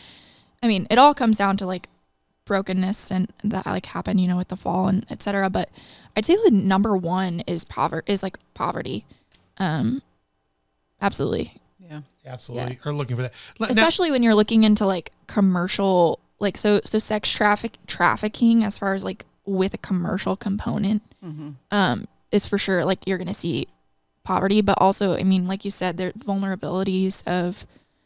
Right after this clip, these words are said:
Speaker 1: uh, like, if you look at what makes certain,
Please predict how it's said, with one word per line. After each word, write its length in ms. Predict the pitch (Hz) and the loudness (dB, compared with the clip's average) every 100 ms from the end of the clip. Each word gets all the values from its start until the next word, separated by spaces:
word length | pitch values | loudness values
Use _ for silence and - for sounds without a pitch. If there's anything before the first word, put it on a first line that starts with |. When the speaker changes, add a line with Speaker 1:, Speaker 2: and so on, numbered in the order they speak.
| _ _ _ _ _ _ | _ _ _ _ _ _
Speaker 1:
uh, 180 | 214 175 | 0 2
like, 140 | 196 | 0
if 120 | 202 208 | 0 2
you 80 | 185 | 2
look 200 | 185 185 | 2 0
at 240 | 170 180 - - | -4 -6 -12 -4
what 300 | 196 190 - | 2 2 2
makes 520 | 185 180 170 - - _ _ _ _ _ _ _ - | 0 0 -2 -6 -8 _ _ _ _ _ _ _ -8
certain, 760 | - 214 196 190 190 185 | -2 2 2 2 2 0